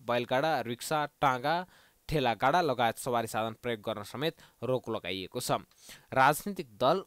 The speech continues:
उम्मेद्वार तथा दलको भातृ सङ्गठनले सवारी साधन प्रयोगमा पनि कडाई गरेको छ। सवारी साधनको स्वरूप परिवर्तन गर्न नपाइने, निर्वाचन अधिकृतको अनुमति लिएर एकजना उम्मेद्वारले बढीमा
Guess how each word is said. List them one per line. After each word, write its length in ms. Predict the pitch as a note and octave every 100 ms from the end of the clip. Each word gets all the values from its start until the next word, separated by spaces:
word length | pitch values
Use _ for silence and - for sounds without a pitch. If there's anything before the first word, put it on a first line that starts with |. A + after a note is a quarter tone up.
| -
उम्मेद्वार 520 | D3 D3+ D3+ E3 F3
तथा 380 | C3 B2 C#3+ E3+
दलको 540 | C3+ A2 C3+ - C3 F#2
भातृ 340 | - C3 - D#3
सङ्गठनले 560 | - C#3 C#3 D#3+ F#3+
सवारी 300 | G3+ C#3+ B2+
साधन 300 | A#2 A#2+ A#2+
प्रयोगमा 380 | A2+ B2+ B2+ A#2
पनि 280 | - B2 D#3+ - _ -
कडाई 240 | B2 G#2
गरेको 320 | F#2 E2+ E2+
छ। 120 | C3 C3 - _ -
सवारी 280 | - A2+
साधनको 440 | A2 A#2 G#2+ G#2+ G#2
स्वरूप 380 | - D#3+ F3+ F#3
परिवर्तन 380 | B2+ A#2 A2+ A2+
गर्न 260 | A2 G#2 G2
नपाइने, 440 | G#2 C3+ C#3 D#3 D#3+ - - -
निर्वाचन 480 | C3 D3 D3 E3+ D#3+ -
अधिकृतको 540 | C3+ D3+ E3+ F3 D#3
अनुमति 380 | C3 C#3 C#3 C3+
लिएर 240 | A#2 C3
एकजना 460 | D3 C3 C#3 D#3 D#3
उम्मेद्वारले 520 | - B2 B2 C3+ E3
बढीमा 380 | C3+ B2+ B2